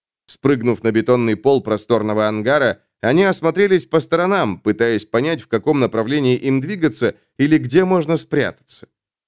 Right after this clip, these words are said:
Крио первым заметил дверь, над которой красовалась надпись «П Л номер три». «Нам, наверное, туда. Видимо, это тоже был намек Рю. Он умен». «Может, он имел в виду, что наоборот, нам не стоит туда соваться?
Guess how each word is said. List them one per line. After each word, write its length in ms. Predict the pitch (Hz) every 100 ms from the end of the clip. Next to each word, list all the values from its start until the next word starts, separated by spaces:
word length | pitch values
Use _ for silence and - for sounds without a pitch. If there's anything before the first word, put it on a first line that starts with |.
| _
Крио 380 | - 127 147 120
первым 420 | 95 147 123 117
заметил 440 | 101 110 120 120 110
дверь, 280 | 113 151 95
над 180 | 95 -
которой 380 | 95 110 110
красовалась 680 | 104 104 101 104 117 101 -
надпись 520 | 120 131 - 110 - _ -
«П 200 | 117 113
Л 320 | 120 135 135
номер 380 | 110 98 98 98
три». 400 | - 123 92 - _ _ _ _ _ _ _ _
«Нам, 300 | 110 131 143
наверное, 460 | 147 139 160 151 160
туда. 420 | 160 196 214 95 - _ _
Видимо, 480 | 104 107 139 131 147
это 280 | 143 160 165
тоже 280 | 165 190 131
был 220 | 131 127
намек 380 | 139 147 131 165
Рю. 260 | 156 95 _ _ _ -
Он 220 | 107 117
умен». 400 | 175 151 143 110 - _ _ _ _ _ _ _ _
«Может, 400 | 180 190 185 160
он 180 | 202 190
имел 260 | 190 190 180
в 100 | 170
виду, 260 | 190 185
что 180 | 131 180
наоборот, 600 | 180 180 175 185 180 147
нам 260 | 156 160 160
не 100 | 165
стоит 400 | 156 160 180 170
туда 240 | 175 175
соваться? 680 | 165 190 190 139 101 - -